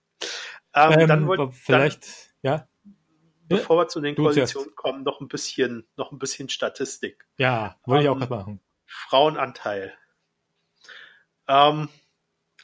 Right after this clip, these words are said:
Speaker 1: ich hab jetzt nur Frauenanteil für die Parteien aufgeschrieben, nicht insgesamt.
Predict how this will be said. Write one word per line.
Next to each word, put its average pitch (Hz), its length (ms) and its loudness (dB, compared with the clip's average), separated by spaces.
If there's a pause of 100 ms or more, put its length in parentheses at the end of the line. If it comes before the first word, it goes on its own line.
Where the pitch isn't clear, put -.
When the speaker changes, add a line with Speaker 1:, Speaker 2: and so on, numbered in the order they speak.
(600)
Speaker 1:
ich 143 180 -10
hab 156 140 0
jetzt 165 180 -4
nur 165 100 0
Frauenanteil 135 760 0
für - 260 -4
die 139 100 -6
Parteien 135 460 -4
aufgeschrieben, 120 600 -10
nicht 117 180 -14
insgesamt. 131 580 -8